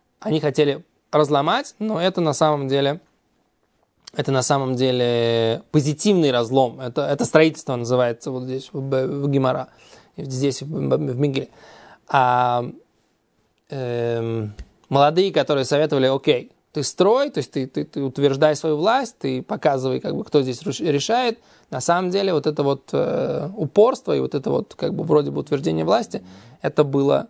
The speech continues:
ошибочная политика, и она привела к разрушению, к размежеванию, к, э, к вот таким, э, как это, скажем так, к этой, э,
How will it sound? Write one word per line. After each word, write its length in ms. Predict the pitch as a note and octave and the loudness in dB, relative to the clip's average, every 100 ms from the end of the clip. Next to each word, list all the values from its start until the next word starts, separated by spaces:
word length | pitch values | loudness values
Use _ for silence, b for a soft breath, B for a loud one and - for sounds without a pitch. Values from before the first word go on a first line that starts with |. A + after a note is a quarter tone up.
| _ _ - | _ _ -14
ошибочная 480 | C3+ G3+ D#3+ D3+ C#3 | -2 0 0 0 2
политика, 480 | F3 C#4 - - | 2 2 -2 -2
и 160 | E3 E3 | -2 0
она 340 | D3+ D#3 G3+ | 0 0 0
привела 300 | E3+ D#3 D#3+ | 0 2 2
к 80 | E3 | 2
разрушению, 600 | D3+ C#3+ D3 G#3+ B3 F#3 | 0 0 -2 -2 -2 -2
к 80 | C3+ | -2
размежеванию, 760 | C#3 C#3 C3 D3 F#3+ G#3 F3 C#3+ | -2 0 0 2 2 2 -2 -4
к, 420 | - D3 C3 B2 b b b b b b - | -2 0 2 0 b b b b b b -12
э, 240 | C#3+ B2+ - | -8 -8 -8
к 320 | - C3+ B2 | -2 0 2
вот 240 | A#2+ B2 | 0 -2
таким, 400 | B2+ A2+ C3+ A#2+ - | -4 -2 -2 -2 -6
э, 680 | D#3 D3 C#3 B2+ - - G3 - _ - | -8 -8 -6 -8 -10 -12 -14 -16 _ -12
как 160 | C#3+ | -10
это, 260 | - - G3+ _ b b b b _ D4 | -10 -14 -14 _ b b b b _ -20
скажем 320 | - B2+ A#2 | -10 -6 -2
так, 140 | A#2+ A#2 | -2 0
к 60 | C#3+ | -2
этой, 320 | A#3+ C3 - - | 0 -4 -6 -8
э, 240 | C#3+ C#3+ | -8 -8